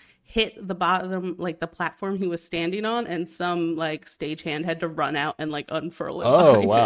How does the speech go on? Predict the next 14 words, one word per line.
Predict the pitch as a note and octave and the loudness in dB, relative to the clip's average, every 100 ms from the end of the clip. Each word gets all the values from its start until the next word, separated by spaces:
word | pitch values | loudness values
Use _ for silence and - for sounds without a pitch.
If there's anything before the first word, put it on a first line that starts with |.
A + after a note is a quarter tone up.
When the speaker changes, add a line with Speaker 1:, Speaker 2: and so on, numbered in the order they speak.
| A#2 | 4
Speaker 1:
him. | B3 - | 0 -4
Speaker 2:
I | |
missed | G#2 B2+ - | -6 -6 -8
all | C#2+ | -12
that. | C#2+ D#2 - | -12 -14 -12
Damn. | - C#3+ E2+ - _ _ _ _ _ _ _ _ _ _ _ - | -10 -8 -10 -16 _ _ _ _ _ _ _ _ _ _ _ -8
Speaker 1:
It | A#3+ | -6
was | G#3+ G#3 | -6 -6
only | G3+ F#3+ E3 | -4 -4 -6
slightly | - D3 - D#3+ | -8 -8 -8 -10
dramatic. | - - - - G#3+ - _ _ _ _ - | -12 -12 -12 -8 -8 -8 _ _ _ _ -12
Speaker 2:
<laughs> | A#2+ D#3 C4 D#4 C#4+ - _ _ - | -4 4 4 4 -2 -8 _ _ -8
Speaker 1:
And | G#3+ G#3+ | -4 -2
then | G3+ G3 F#3 F3+ | 0 0 -2 -4